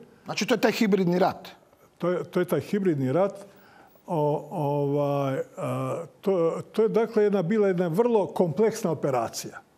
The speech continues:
Speaker 2: Jedna vrlo kompleksna operacija, ovaj, dovođenja na vlast te, te velikosrpske strukture u, u toj, u toj cijeloj analizi igri, a, taj, taj hrvatski glas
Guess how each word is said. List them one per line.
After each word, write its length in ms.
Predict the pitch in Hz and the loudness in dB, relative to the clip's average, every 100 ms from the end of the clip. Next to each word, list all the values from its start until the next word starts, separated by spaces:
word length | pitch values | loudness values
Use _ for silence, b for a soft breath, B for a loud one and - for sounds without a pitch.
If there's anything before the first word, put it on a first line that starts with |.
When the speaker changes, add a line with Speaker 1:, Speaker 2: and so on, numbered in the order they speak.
| _ _ _ _ | _ _ _ _
Speaker 2:
Jedna 180 | 147 127 | -6 -2
vrlo 400 | 139 220 208 160 - | 0 0 0 -2 -10
kompleksna 520 | - 156 147 202 - 170 | -4 -2 0 -2 0 -2
operacija, 680 | 127 147 165 180 202 180 175 B B B B B _ - | 0 0 0 0 2 2 0 B B B B B _ -8
ovaj, 320 | - 151 151 | -2 2 2
dovođenja 640 | 143 143 151 185 170 180 160 | 0 0 2 4 4 2 2
na 100 | 156 | 2
vlast 360 | 165 147 - | 2 2 0
te, 200 | 147 127 - | -2 -2 -4
te 120 | - | -4
velikosrpske 640 | 135 135 127 127 180 - 135 | -2 0 -2 -2 -4 -2 -6
strukture 540 | - 139 214 240 208 - - - | -6 -6 -2 0 0 -2 -10 -4
u, 200 | 185 190 - _ _ _ _ | -4 -4 -12 _ _ _ _
u 160 | 214 156 - - | -4 -4 -4 -4
toj, 380 | - 220 180 135 - - | 2 4 4 2 -6 -8
u 120 | 170 | -6
toj 320 | 143 - 180 147 | -4 0 0 0
cijeloj 540 | - 214 208 170 147 | -2 2 4 4 2
analizi 560 | 147 147 160 180 131 135 | 2 2 2 2 0 0
igri, 440 | 143 156 214 240 B B B B B B _ | 2 2 0 -2 B B B B B B _
a, 300 | - 151 151 - - | -4 -2 -2 -6 -6
taj, 240 | 190 170 - - - | -2 0 -2 -10 -18
taj 180 | - 175 | -2 -2
hrvatski 640 | - - 214 202 - - 170 | 0 2 2 2 0 0 0
glas 640 | 143 165 156 127 - - | 4 4 4 0 -6 -14